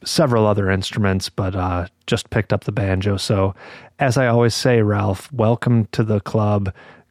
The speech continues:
Glad you finally found the best instrument out there. It took you a while, but glad you're finally with us.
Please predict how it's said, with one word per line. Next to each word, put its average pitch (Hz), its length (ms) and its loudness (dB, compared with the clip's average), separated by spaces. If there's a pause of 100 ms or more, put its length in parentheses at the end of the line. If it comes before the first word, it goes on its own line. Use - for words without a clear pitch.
Glad 113 300 2
you 131 60 4
finally 117 520 2
found 101 380 -2
the 98 100 0
best 104 320 -2
instrument 101 560 -2 (500)
out 98 220 -2
there. 98 560 2
It 120 120 -2
took - 240 0
you 123 100 4
a - 20 4
while, 104 340 2
but 101 300 -2 (180)
glad 117 420 2
you're 107 120 2
finally 101 420 0
with 92 240 -4
us. - 240 -8